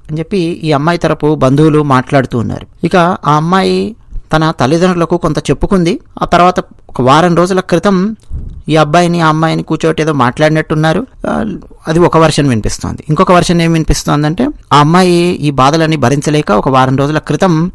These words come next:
తల్లిగారింటికి వచ్చేసింది. వస్తే మళ్ళీ వాళ్ళందరూ కూర్చోబెట్టి మాట్లాడి "ఏమైందమ్మా, ఏంటి?" అని కనుక్కొని మొత్తం చెప్పిందో లేదో ఇంకా అడ్జస్ట్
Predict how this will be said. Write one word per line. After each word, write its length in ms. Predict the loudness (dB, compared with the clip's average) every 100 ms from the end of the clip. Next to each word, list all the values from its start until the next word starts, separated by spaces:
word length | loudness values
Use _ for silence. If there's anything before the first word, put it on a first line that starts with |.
| -4 0
తల్లిగారింటికి 640 | 2 4 2 2 0 -2
వచ్చేసింది. 520 | 0 0 0 -6 -10 -16 -2
వస్తే 440 | 0 2 2 2 2
మళ్ళీ 280 | 2 2 2
వాళ్ళందరూ 340 | 2 0 -2
కూర్చోబెట్టి 420 | -4 -2 0 0
మాట్లాడి 420 | 0 0 0 0
"ఏమైందమ్మా, 500 | 2 2 2 2 2
ఏంటి?" 260 | 2 0 0
అని 100 | -2
కనుక్కొని 580 | 0 0 0 0 0 -4 -8 -6
మొత్తం 200 | -2 0
చెప్పిందో 440 | 0 0 2 4
లేదో 320 | 2 2 0 -2 -12 -8
ఇంకా 200 | -4 -2 -2
అడ్జస్ట్ 380 | 0 0 2